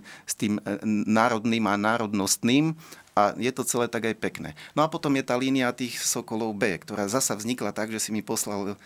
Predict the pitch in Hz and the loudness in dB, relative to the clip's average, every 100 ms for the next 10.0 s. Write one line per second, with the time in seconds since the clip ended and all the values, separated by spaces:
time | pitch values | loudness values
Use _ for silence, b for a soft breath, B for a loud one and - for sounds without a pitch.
0 | b - 113 127 131 131 131 - 104 - | b -4 0 2 2 0 -2 -2 -2 -4
1 | B B - 131 101 110 - 123 120 117 | B B -10 -6 0 0 2 -2 -2 -2
2 | 117 113 113 104 b _ _ _ _ _ | 2 2 2 -4 b _ _ _ _ _
3 | _ B B B B B - - - - | _ B B B B B -4 -6 -14 -4
4 | 107 104 _ _ _ _ 107 - 113 101 | -2 -2 _ _ _ _ -4 -2 0 0
5 | - 92 90 92 101 110 92 98 92 92 | -2 -2 -2 -2 -4 -4 -2 0 -2 -2
6 | 101 - 98 101 104 101 98 90 104 92 | -6 -4 -2 0 0 -2 -4 -6 -2 -2
7 | 90 B B B - 98 101 - 104 92 | -4 B B B -6 -4 -4 0 0 0
8 | - 101 110 117 110 - 92 90 - 139 | 0 2 2 2 0 0 0 0 -4 -10
9 | 135 - - 101 95 - 113 110 107 110 | -10 -8 -2 -2 -2 0 0 2 4 2